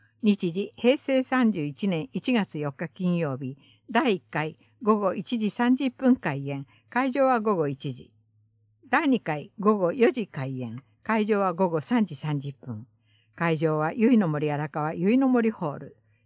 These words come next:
定員、それぞれ百人、申し込み順です。内容、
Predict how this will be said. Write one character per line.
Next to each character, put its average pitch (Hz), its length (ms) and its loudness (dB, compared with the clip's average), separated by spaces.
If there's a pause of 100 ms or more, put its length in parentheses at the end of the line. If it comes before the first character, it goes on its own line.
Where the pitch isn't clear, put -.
(140)
定 196 220 2
員、 190 280 0
そ - 140 -6
れ 220 140 6
ぞ 180 100 0
れ 147 100 -4
百 165 300 -2
人、 175 260 4
申 220 120 4
し - 80 -8
込 214 100 0
み 196 100 2
順 175 220 -4
で 165 120 -4
す。 - 200 -18 (500)
内 180 240 2
容、 165 280 0